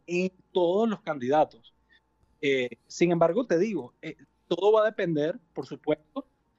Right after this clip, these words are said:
de, de que se construyan, eh, diríamos, una, una condiciones, eh, competitivas, unas condiciones mínimas para la oposición que le permita también, eh,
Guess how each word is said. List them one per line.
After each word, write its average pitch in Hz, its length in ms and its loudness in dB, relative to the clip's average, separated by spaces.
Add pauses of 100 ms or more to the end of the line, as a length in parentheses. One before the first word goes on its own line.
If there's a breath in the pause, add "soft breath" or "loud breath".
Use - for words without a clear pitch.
(120)
de, 156 380 0
de 160 180 -10
que 160 160 2
se 160 220 0
construyan, 185 960 0 (180)
eh, 135 680 -4 (180)
diríamos, 156 560 4 (140)
una, 156 460 0
una 160 500 -2 (760)
condiciones, 170 920 0 (500)
eh, 156 320 0
competitivas, 170 920 -2 (360 soft breath)
unas 156 220 0
condiciones 165 540 0
mínimas 190 340 -2
para 180 180 2
la 160 80 2
oposición 151 500 -6
que 220 120 -2
le 202 100 -2
permita 139 340 -4
también, 160 500 0 (460)
eh, 131 400 2